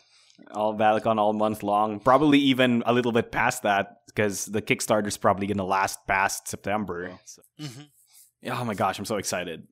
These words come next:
Speaker 1: I'm so excited to get
Speaker 2: <laughs>
Speaker 1: destroyed by you on stream while playing more BattleCon.
Speaker 2: Yeah.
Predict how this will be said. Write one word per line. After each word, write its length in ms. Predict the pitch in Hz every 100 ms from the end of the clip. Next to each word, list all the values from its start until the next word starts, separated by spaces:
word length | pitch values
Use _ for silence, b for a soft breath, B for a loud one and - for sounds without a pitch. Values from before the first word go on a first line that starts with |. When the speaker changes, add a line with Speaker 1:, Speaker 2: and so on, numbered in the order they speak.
| _
Speaker 1:
I'm 80 | 104
so 120 | 147
excited 300 | 131 135 123
to 60 | 117
get 200 | 110 104
Speaker 2:
<laughs> 60 | 104
Speaker 1:
destroyed 480 | 107 - 135 135 117
by 120 | 110
you 340 | 110 107 110 104
on 160 | 101
stream 600 | 104 - 123 120 107 90 - b
while 220 | - 101 107
playing 580 | 117 113 113 110 104 - b b b _ 107 120 127
more 240 | 151 156
BattleCon. 800 | 127 135 127 139 135 120 98 90 92 _ _ _
Speaker 2:
Yeah. 440 | 135 175 240 113